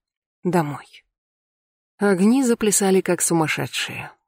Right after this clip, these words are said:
Голова снова закружилась и одновременно вдруг стала лёгкой-лёгкой, и тело стало почти невесомым. «Козафа, но! Но, сеньора!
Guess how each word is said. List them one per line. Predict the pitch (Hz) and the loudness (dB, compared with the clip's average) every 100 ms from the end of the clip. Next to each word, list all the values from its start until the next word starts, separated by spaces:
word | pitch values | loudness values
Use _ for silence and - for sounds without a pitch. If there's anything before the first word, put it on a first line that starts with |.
| _ | _
Голова | 185 190 190 214 | 0 2 2 0
снова | 196 185 185 170 | 2 2 4 4
закружилась | 180 175 170 156 160 220 220 196 | 2 2 2 2 0 0 0 0
и | 190 | -2
одновременно | 170 175 190 220 196 185 170 | 0 0 0 0 2 2 2
вдруг | 160 180 - | 0 -2 -2
стала | 185 180 180 | -2 0 2
лёгкой-лёгкой, | 185 202 226 226 - 202 170 160 - - 135 - _ _ _ _ - | 4 2 0 -4 -2 0 0 -2 -6 -10 -10 -14 _ _ _ _ -2
и | 180 | 0
тело | 190 226 196 | 2 0 0
стало | 170 185 175 | 0 0 0
почти | - 180 - - 180 | -2 -2 -2 -2 0
невесомым. | 180 190 190 185 - 160 131 127 135 - _ _ _ _ _ _ _ _ _ _ _ | 4 4 2 0 -2 -2 -6 -8 -12 -20 _ _ _ _ _ _ _ _ _ _ _
«Козафа, | 190 175 185 - 233 185 | 0 2 2 2 4 4
но! | 214 254 160 - _ - | 6 6 4 0 _ -2
Но, | 190 202 254 | 2 4 4
сеньора! | 233 220 214 208 262 240 185 143 | 2 2 2 4 4 4 2 -2